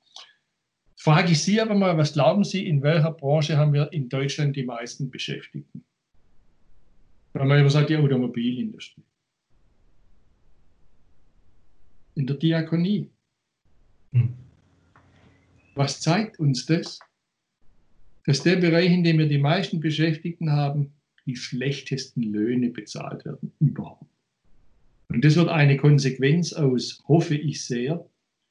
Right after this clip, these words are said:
Speaker 1: aus Corona sein, dass die Pflegerinnen, die Krankenschwestern, die am O-P-Tisch das Operationsbesteck reichen, dass die besser bezahlt werden künftig.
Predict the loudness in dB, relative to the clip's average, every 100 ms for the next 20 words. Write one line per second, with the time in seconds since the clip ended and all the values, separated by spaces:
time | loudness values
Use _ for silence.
0 | _ _ _ _ -2 -2 -2 -4 0 2
1 | 2 0 0 0 0 0 -4 -6 -6 -2
2 | 0 2 2 2 2 -2 -4 -4 -4 -2
3 | -4 -2 0 0 0 -2 -2 -2 2 2
4 | 2 0 2 2 4 4 2 -4 -12 _
5 | _ _ _ _ _ -20 _ _ _ -20
6 | _ _ 2 2 4 4 4 4 4 4
7 | 4 0 2 0 0 0 0 -2 -4 -4
8 | -2 0 -2 -6 _ _ 0 0 2 2
9 | 2 0 -2 -4 -6 -8 -12 -14 -12 -12
10 | -12 -12 -16 -16